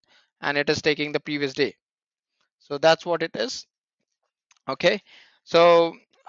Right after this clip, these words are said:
con-, congratulations. Now, now you can update your employees' hire date. Uh, you are now ready to, you know, start <laughs> using the Graph S D K using PowerShell. All right, feel free to reach out, uh,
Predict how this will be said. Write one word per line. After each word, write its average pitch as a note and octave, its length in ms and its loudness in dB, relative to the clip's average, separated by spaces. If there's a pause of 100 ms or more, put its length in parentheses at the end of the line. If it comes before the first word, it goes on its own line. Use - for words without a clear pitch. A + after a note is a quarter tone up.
(120)
con-, E3 300 -6
congratulations. F3 800 2
Now, D3 340 0
now C#3+ 160 -2
you D3+ 160 -2
can D3+ 200 0
update C#3+ 420 0
your C#3+ 240 2
employees' C#3 560 -2
hire C#3+ 380 0
date. D3+ 280 2
Uh, C3 280 0 (580)
you D3 140 0
are D3 100 6
now C#3+ 320 0
ready C#3+ 240 -2
to, C#3+ 120 -6
you C3+ 120 -6
know, C3 200 -2
start C3+ 340 4 (100)
<laughs> - 800 -12
using D3 380 -4
the D3 80 -4
Graph C#3 320 2
S C3+ 140 -6
D D3 120 -6
K C3+ 220 0
using C3 400 -6
PowerShell. C3 480 0 (1900)
All F#3+ 80 -2
right, G#3 160 4
feel A3 240 -2
free G#3+ 200 -4
to G#3+ 100 -12
reach F#3+ 260 -4
out, F#3+ 240 2
uh, D#3 460 4